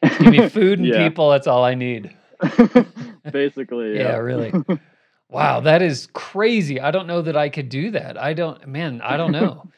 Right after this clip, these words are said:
Speaker 2: <laughs>
Speaker 1: 'Cause it's hard enough, like, I do a, um, a loop course near my, near my house at Marshall Mesa over near Boulder, and it's a fif-, it's, like, right around fifteen miles, and there have been times where I've done parts of the loop twice,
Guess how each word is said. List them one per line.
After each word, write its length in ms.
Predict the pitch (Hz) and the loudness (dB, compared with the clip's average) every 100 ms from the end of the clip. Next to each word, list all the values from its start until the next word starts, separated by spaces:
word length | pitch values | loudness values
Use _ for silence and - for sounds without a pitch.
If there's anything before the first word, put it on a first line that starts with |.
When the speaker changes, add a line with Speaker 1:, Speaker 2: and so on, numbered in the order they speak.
| _ | _
Speaker 2:
<laughs> 200 | _ - | _ -6
Speaker 1:
'Cause 160 | 175 | -2
it's 160 | 202 269 | -2 -2
hard 260 | - 190 175 | -4 -2 -2
enough, 320 | 160 160 160 | -2 -2 0
like, 200 | 139 151 | -2 0
I 120 | 151 | -2
do 300 | 156 156 143 | -2 -4 -2
a, 240 | 120 110 | -2 -2
um, 300 | 113 107 104 117 | -4 -6 -8 -6
a 160 | 127 | -6
loop 400 | 110 131 147 143 | -6 -6 -6 -6
course 420 | - 143 127 - | -10 -8 -8 -8
near 200 | 147 135 | -12 -10
my, 360 | 131 117 113 - - | -6 -6 -6 -10 -18
near 340 | - - 139 131 | -20 -20 -12 -8
my 100 | 110 | -6
house 200 | 123 120 | -4 -6
at 80 | 117 | -6
Marshall 300 | 120 120 117 | -8 -8 -8
Mesa 340 | 120 127 123 | -8 -8 -8
over 300 | 110 110 110 | -8 -8 -10
near 180 | 110 104 | -12 -10
Boulder, 520 | 117 151 143 113 107 - - _ | -6 -4 -4 -8 -10 -18 -20 _
and 120 | 143 | -8
it's 160 | 135 127 | -6 -4
a 360 | 117 113 101 - _ _ | -4 -2 -6 -12 _ _
fif-, 180 | 165 160 _ _ | -12 -12 _ _
it's, 180 | 151 135 | -16 -12
like, 120 | 131 | -12
right 280 | 120 143 147 | -2 0 2
around 300 | 139 120 117 | 0 -6 -10
fifteen 600 | - 135 - - 139 120 107 | -10 -10 -10 -12 -12 -10 -10
miles, 480 | 107 120 101 104 - | -8 -8 -10 -12 -14
and 420 | 123 117 113 - _ _ _ _ _ _ | -10 -10 -10 -14 _ _ _ _ _ _
there 160 | 139 127 | -10 -8
have 60 | 120 | -6
been 160 | 127 | -6
times 340 | 117 123 123 110 | -8 -8 -10 -10
where 140 | 113 | -10
I've 140 | 110 110 | -10 -10
done 200 | 113 104 | -10 -12
parts 400 | - 131 131 147 | -10 -10 -8 -10
of 160 | 113 | -12
the 80 | 113 | -12
loop 340 | 107 113 104 - | -12 -12 -14 -20
twice, 600 | - 117 120 107 - | -10 -6 -6 -10 -18